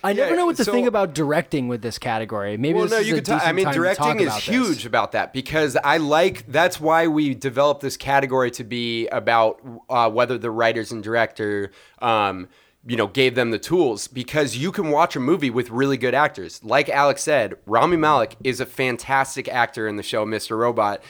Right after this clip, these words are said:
Speaker 2: and in a few other things. He was good in Buster's Malheart. Um, but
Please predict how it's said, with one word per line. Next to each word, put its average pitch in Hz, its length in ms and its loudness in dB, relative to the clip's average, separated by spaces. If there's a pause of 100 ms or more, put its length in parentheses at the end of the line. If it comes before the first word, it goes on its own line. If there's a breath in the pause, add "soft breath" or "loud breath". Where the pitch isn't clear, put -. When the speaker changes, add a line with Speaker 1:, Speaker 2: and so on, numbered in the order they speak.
(280 loud breath)
Speaker 2:
and 220 160 4
in 202 100 4
a 151 60 2
few 135 240 2
other 104 180 2
things. 110 280 -6
He 131 60 -10
was 110 120 -12
good 120 120 -2
in 110 100 -4
Buster's 101 400 0
Malheart. 95 540 0 (400 loud breath)
Um, 110 420 2 (320 soft breath)
but 143 580 0